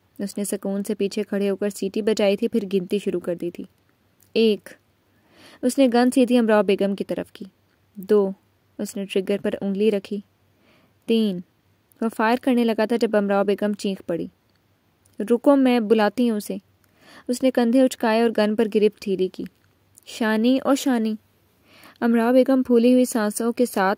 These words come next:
किसी को आवाज़ें दे रही थी। शानी बोतल के जिन की तरह हाजिर हुई। "जा उस लड़की को जंदान खाने से निकाल कर ला, जल्दी।" शानी हवास पाख्तगी से भागी थी।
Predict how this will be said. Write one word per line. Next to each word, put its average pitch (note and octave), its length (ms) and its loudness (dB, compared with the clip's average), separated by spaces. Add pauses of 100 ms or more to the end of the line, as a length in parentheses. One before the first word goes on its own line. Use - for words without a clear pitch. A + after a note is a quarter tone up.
(140)
किसी A3+ 260 -4
को A3+ 120 -2
आवाज़ें G3 420 0
दे F#3 140 0
रही F3 200 -6
थी। F#3+ 220 -14 (240)
शानी F#3 340 -6
बोतल F#3+ 320 -4
के G3 140 -4
जिन F#3 200 -6
की G3 120 -4
तरह G3 240 -4
हाजिर G3 360 -2
हुई। G3 180 -4 (1080)
"जा B3 160 6
उस C4+ 140 2
लड़की A#3+ 220 2
को B3 120 4
जंदान G#3+ 400 0
खाने G#3+ 240 0
से A#3 100 -2
निकाल G3+ 360 -2
कर G3 160 -2
ला, F#3+ 160 -2
जल्दी।" A#3 420 2 (480)
शानी G3+ 360 -4
हवास G3+ 340 -2
पाख्तगी G3 500 -4
से G#3 140 -4
भागी G3 360 -2
थी। B3 200 -4